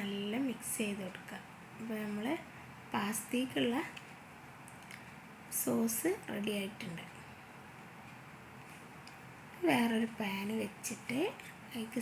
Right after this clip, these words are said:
സൺഫ്ലവർ ഓയിൽ ഒഴിച്ച് വെളുത്തുള്ളി ചെറുതായിട്ട് അരിഞ്ഞത് ഇട്ട് കൊടുക്കുക.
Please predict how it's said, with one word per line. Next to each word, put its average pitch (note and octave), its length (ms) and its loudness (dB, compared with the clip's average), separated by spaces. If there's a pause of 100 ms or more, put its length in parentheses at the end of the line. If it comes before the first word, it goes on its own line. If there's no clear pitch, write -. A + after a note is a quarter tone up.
(100)
സൺഫ്ലവർ A3+ 640 2
ഓയിൽ A3+ 320 6
ഒഴിച്ച് A3 360 0 (4000)
വെളുത്തുള്ളി A3+ 580 4 (280)
ചെറുതായിട്ട് A3 800 2 (180)
അരിഞ്ഞത് G#3 500 -2 (1120)
ഇട്ട് A#3 260 -2
കൊടുക്കുക. - 340 -6